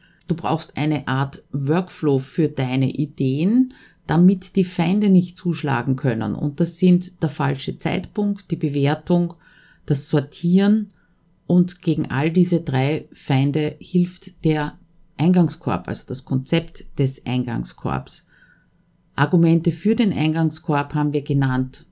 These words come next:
Du reduzierst die Unterbrechungen auf ein Minimum. Das Argument aus den Augen, aus dem Sinn gilt nicht mehr. Du triffst eine Vorselektion und du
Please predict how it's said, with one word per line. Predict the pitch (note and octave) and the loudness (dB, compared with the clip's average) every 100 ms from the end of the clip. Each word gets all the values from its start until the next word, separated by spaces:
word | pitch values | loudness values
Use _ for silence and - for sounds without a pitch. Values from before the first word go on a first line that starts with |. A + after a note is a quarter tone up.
| - | -6
Du | E3 | -2
reduzierst | D3+ C#3 C3+ F3 E3+ E3 - C3 | -2 -2 -4 -2 -2 -2 -12 -8
die | D#3 | -6
Unterbrechungen | C#3 C3+ C3+ F3+ A#3+ A#3 G#3+ | -4 -4 -2 -2 2 2 0
auf | F#3+ | 0
ein | F3+ | 2
Minimum. | F3 E3+ E3 D#3+ D#3 D#3 - _ _ - _ _ | 2 2 2 2 0 -2 -12 _ _ -20 _ _
Das | - D3+ | -4 0
Argument | D3 F3+ E3 D#3 | 2 4 4 4
aus | F#2 C#3 | 2 0
den | D#3+ | 0
Augen, | A2+ C3+ D3+ | 2 2 2
aus | C3 C3+ | 0 0
dem | C3+ | -2
Sinn | - G#3 G#3+ | 2 2 2
gilt | F3+ F3+ F3+ | 2 2 2
nicht | E3+ E3+ - | 0 -2 -4
mehr. | D3+ C3+ C3 | 0 2 0
Du | C#3 | -4
triffst | - E3+ - | -6 -6 -2
eine | D3+ C3+ | -2 -2
Vorselektion | - E3+ E3+ D#3+ D3+ - D3 C3+ | 0 -2 0 -2 -4 -4 -2 -2
und | D#3 G3 G3 - - | 0 0 0 -4 -10
du | - F3 | -2 -2